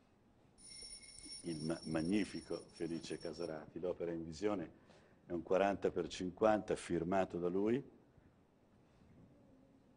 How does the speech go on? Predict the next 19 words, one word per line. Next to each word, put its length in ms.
No, 260
adesso 360
arrivo. 240
Qua 160
cinquanta 300
per 120
trentacinque, 580
ok. 200
Attenzione 400
al 100
prezzo, 360
amici, 280
è 80
soltanto 680
tremilanovecento 1300
euro, 240
ci 140
vogliono 340
almeno, 460